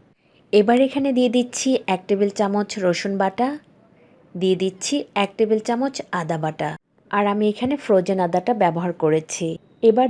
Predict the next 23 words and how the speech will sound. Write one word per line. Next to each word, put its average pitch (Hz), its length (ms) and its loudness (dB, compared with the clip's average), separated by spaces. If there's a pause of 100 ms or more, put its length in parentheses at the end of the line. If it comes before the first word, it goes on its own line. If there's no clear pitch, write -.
দইয়ের 196 320 4
সঙ্গে 240 260 -2
মশলাগুলো 220 600 0 (100)
খুব - 160 -2 (100)
ভালো 202 320 0
করে 233 260 2
মিশিয়ে 190 380 -2
নিতে 170 240 -2
হবে। 170 300 2 (340)
আমি 190 240 0
এখানে 214 260 -2
একটা 220 280 -2
হ্যান্ড 190 300 -4
হুইস্ক 196 400 0
দিয়ে 208 300 4
খুব 220 220 0
ভালো 185 280 0
করে 226 220 0
মিশিয়ে 175 360 -4
নিচ্ছি। 165 420 -4 (440)
আপনারা 196 320 -2
চাইলে 214 340 0
হাত 226 220 0